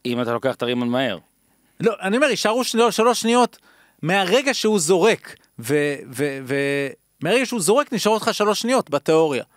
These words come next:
Speaker 1: כן.
Speaker 2: אז אתה צריך גם להשתלט על ריבאונד וגם לעשות סל מכל המגרש.
Speaker 1: כן.
Speaker 2: ולכן פה זה טעות בקולג'ים, ב-N B A,
Speaker 1: כן.
Speaker 2: בקצ"ל, בכל מקום.
Speaker 1: כן.
Speaker 2: זה לא אסכולת N B A מול אירופה.
Speaker 1: כן.
Speaker 2: פה אתה חייב לעשות פאול, כי בשבע עשרה שניות,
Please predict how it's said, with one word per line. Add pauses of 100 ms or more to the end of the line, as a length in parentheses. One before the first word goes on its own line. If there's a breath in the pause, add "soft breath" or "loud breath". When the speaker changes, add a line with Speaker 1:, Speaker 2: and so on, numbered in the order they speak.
(100)
Speaker 1:
כן.
Speaker 2:
אז
אתה
צריך
גם
להשתלט
על
ריבאונד
וגם
לעשות
סל
מכל
המגרש.
Speaker 1:
כן. (120)
Speaker 2:
ולכן
פה
זה
טעות (320 soft breath)
בקולג'ים,
ב-N
B
A,
Speaker 1:
כן.
Speaker 2:
בקצ"ל, (220 soft breath)
בכל
מקום. (160)
Speaker 1:
כן.
Speaker 2:
זה
לא
אסכולת
N
B
A
מול
אירופה. (280 loud breath)
Speaker 1:
כן.
Speaker 2:
פה
אתה
חייב
לעשות
פאול,
כי
בשבע
עשרה
שניות,